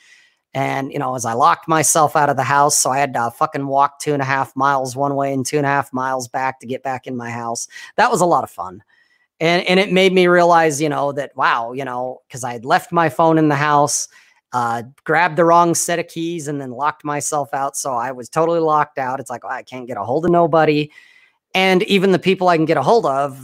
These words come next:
they're not really close to me physically to help me out. So I'm on my own. I gotta figure this out. What do I gotta do? Well, you're gonna have to go walk over to your dad's house and get the spare key and fucking walk all the way back. And so that's what I did.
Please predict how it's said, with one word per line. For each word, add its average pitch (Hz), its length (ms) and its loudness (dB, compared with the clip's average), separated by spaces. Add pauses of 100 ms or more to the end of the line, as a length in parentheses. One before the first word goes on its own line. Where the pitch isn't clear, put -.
(120)
they're 175 160 4
not 214 240 2
really 180 220 -2
close 165 440 -2
to 147 80 -10
me 139 220 -4
physically 135 640 -6
to 120 80 -10
help 139 280 -2
me 131 120 -10
out. 170 380 2
So 139 500 0 (420)
I'm 220 220 2
on 220 160 4
my 175 200 4
own. 131 180 -2
I 113 120 -10
gotta 151 160 -2
figure 175 240 -8
this 147 180 -6
out. 113 200 -4
What 127 100 -10
do 135 60 -6
I 147 100 -4
gotta 170 200 0
do? 143 200 -6
Well, 120 180 -8
you're 143 140 -6
gonna 165 140 0
have 156 120 -2
to 147 60 -12
go 165 120 2
walk 180 320 4
over 190 180 0
to 185 60 -2
your 190 120 0
dad's 147 360 0
house 139 360 -4
and 127 140 -8
get 135 160 -10
the - 60 -20
spare 143 360 -6
key 123 460 -10
and 110 300 -14
fucking 123 260 -6
walk 113 300 -2
all 107 120 -4
the 117 60 -6
way 123 160 -4
back. - 380 -2 (400)
And 147 140 -4
so 175 160 0
that's 190 200 -2
what 214 140 0
I 214 80 2
did. 254 260 -2